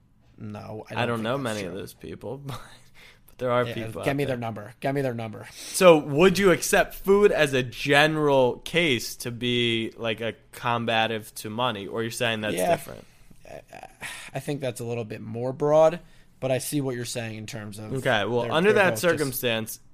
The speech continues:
Speaker 2: if I, I guess if I offered people money or food, they would say, what would your first question be?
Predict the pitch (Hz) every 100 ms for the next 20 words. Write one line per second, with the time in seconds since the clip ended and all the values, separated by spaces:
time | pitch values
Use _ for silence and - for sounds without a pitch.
0 | - - 120 120 127 131 - - - 120
1 | 120 175 - 240 208 151 135 185 190 135
2 | 127 110 113 110 113 123 151 147 - 160
3 | 127 117 147 - _ _ - 127 123 117
4 | - 135 120 117 120 151 156 156 - 135
5 | 131 - - - 123 110 - 104 73